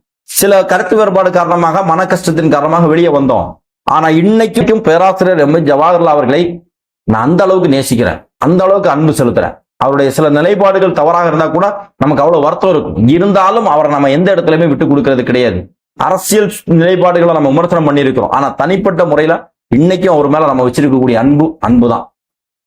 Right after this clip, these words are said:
என் தமிழக வெற்றி கழகத்துல சமீபத்துல இணைந்த அண்ணன் ஆதவ அர்ஜுன் அவர்கள் விடுதலை சிறுத்தைகள் கட்சியிலிருந்து வெளியே வந்தார். அவருக்கு அந்த கட்சியினுடைய தலைமையில எவ்வளவு, ஆ, குடைச்சல் இருந்துச்சுங்கிறது எனக்கு தெரியும். ஏன்னா என் கட்சியில எனக்கு எவ்வளவு குடைச்சல் இருந்துச்சோ,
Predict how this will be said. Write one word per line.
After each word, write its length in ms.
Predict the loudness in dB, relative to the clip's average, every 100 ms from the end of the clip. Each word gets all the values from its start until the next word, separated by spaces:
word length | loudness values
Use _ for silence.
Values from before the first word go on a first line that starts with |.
| _ -2
என் 220 | -2 -2
தமிழக 260 | 0 2 2
வெற்றி 180 | 0 0
கழகத்துல 400 | 2 2 0 0
சமீபத்துல 500 | 0 0 0 0 0
இணைந்த 240 | 0 0 0
அண்ணன் 260 | 0 0
ஆதவ 320 | 0 0 0 0
அர்ஜுன் 240 | 0 0
அவர்கள் 260 | 0 -2 -4 -8 _ _ _
விடுதலை 340 | 0 0 0 0
சிறுத்தைகள் 480 | 0 0 0 0 -2
கட்சியிலிருந்து 460 | -2 0 0 0
வெளியே 180 | 0 2
வந்தார். 320 | 2 0 -2 -6 _ _ _ _
அவருக்கு 340 | -2 0 0 0
அந்த 100 | 0
கட்சியினுடைய 520 | -4 -2 0 2 0
தலைமையில 420 | 0 0 0 0 0
எவ்வளவு, 360 | 0 0 2 2 0 -4 _ _ _
ஆ, 120 | -6 -2 -2 -2 -4 -8
குடைச்சல் 420 | -4 -2 0 0 0
இருந்துச்சுங்கிறது 480 | 0 0 0 2
எனக்கு 260 | 0 0 0
தெரியும். 340 | 0 -2 -2 -2
ஏன்னா 240 | 0 0 0 2
என் 240 | 0 0
கட்சியில 280 | -2 0 0
எனக்கு 160 | 2 0
எவ்வளவு 180 | 0 0
குடைச்சல் 280 | 0 0 0
இருந்துச்சோ, 320 | 0 0